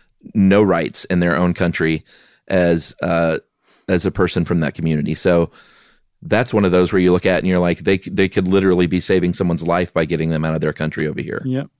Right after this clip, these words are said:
Speaker 2: that's right.
Speaker 1: And men do it too. I, I saw there was a, uh, I was curious about mail order husbands
Speaker 2: Mm-hmm.
Speaker 1: and if that was even a thing. And apparently Ireland in recent years has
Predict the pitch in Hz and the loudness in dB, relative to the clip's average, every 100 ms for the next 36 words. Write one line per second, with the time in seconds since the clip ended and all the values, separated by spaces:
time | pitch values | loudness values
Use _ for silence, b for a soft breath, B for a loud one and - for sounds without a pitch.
0 | - 135 117 - 147 139 _ _ _ _ | -18 -18 -16 -12 -12 -14 _ _ _ _
1 | _ b b 110 139 190 180 175 180 160 | _ b b 2 4 4 4 4 4 4
2 | 98 - - 113 113 104 92 98 92 92 | 4 0 0 2 4 2 2 2 4 2
3 | 90 90 b b b 113 110 127 127 117 | 0 -2 b b b -2 0 2 2 2
4 | 101 87 92 104 101 98 90 104 92 82 | 0 2 2 4 4 2 2 0 0 -2
5 | 85 - - - 135 113 135 - _ _ | -2 -4 -16 -12 -8 -8 -8 -12 _ _
6 | - 95 92 104 113 95 104 104 95 104 | 0 0 2 2 4 2 2 2 0 0
7 | 110 92 90 - 135 101 113 - 98 123 | 0 0 -2 -2 -2 0 -2 -2 -2 0
8 | 156 92 85 95 - _ _ _ _ _ | 0 0 0 -2 -4 _ _ _ _ _
9 | _ _ _ - 98 95 92 101 90 85 | _ _ _ 0 2 2 0 -2 0 0
10 | 87 101 - _ _ _ _ _ 101 98 | 0 -2 -10 _ _ _ _ _ 0 2
11 | 95 - | 2 -2